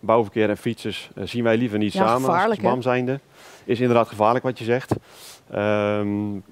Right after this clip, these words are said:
Speaker 1: nou, we zien heel veel fietsverkeer dat vanuit Heinkensand richting Goes, eh, naar de scholen gaat.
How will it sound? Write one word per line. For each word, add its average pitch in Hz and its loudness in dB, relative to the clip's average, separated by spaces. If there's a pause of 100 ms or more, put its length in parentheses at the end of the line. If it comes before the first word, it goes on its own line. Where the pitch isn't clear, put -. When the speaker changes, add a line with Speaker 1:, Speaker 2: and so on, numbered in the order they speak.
(300)
Speaker 1:
nou, 104 2
we 98 -2
zien 110 -2
heel 123 2
veel 110 -10
fietsverkeer 113 -2
dat 107 2
vanuit 110 -2
Heinkensand 113 -2
richting 104 -4
Goes, - -6
eh, 110 -2 (420)
naar 98 -2
de 92 -8
scholen 135 -2
gaat. 120 -2